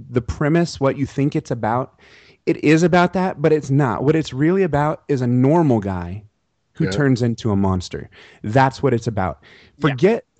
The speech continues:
Speaker 1: forget all the other trappings. You're watching how a person could become this thing, and the writing is so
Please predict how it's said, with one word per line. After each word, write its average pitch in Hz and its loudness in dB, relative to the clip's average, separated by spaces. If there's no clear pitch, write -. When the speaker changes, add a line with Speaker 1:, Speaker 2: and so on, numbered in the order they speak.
Speaker 1:
forget 160 2
all 220 4
the 180 4
other 170 2
trappings. 160 -4
You're 160 4
watching 175 2
how 143 2
a 147 -2
person 131 -2
could 131 -2
become 120 0
this 107 -2
thing, 107 -4
and 139 4
the 127 8
writing 135 2
is 120 -2
so 170 2